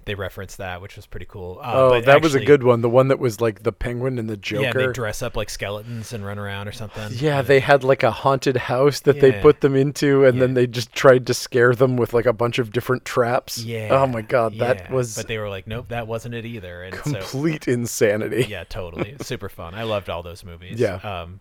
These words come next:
Speaker 2: The,
Speaker 1: Mama
Speaker 2: the Adam-, the
Speaker 1: Cass.
Speaker 2: Addams Family one
Speaker 1: Oh,
Speaker 2: was
Speaker 1: yeah.
Speaker 2: so good.
Speaker 1: Yeah, the Mama Cass one is g-,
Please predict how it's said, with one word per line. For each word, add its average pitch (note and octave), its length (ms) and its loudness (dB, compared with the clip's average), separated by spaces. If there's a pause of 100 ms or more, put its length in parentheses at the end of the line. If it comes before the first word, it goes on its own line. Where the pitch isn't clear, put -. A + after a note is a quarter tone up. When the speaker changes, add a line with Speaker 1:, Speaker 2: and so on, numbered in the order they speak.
(240)
Speaker 2:
The, B2+ 400 -6
Speaker 1:
Mama B2 240 2
Speaker 2:
the - 60 4
Adam-, A#2 540 0
the D3 120 0
Speaker 1:
Cass. - 80 -6
Speaker 2:
Addams B2+ 400 0
Family C3 420 2
one B2+ 220 4
Speaker 1:
Oh, B2+ 60 0
Speaker 2:
was G#2+ 180 -4
Speaker 1:
yeah. F2 240 -12
Speaker 2:
so A#2 340 0
good. A#2 360 0 (300)
Speaker 1:
Yeah, G#2 140 -10
the F#2+ 80 -10
Mama B2 220 -8
Cass A2+ 260 -10
one G2+ 140 -12
is G#2 400 -14
g-, F2+ 40 -20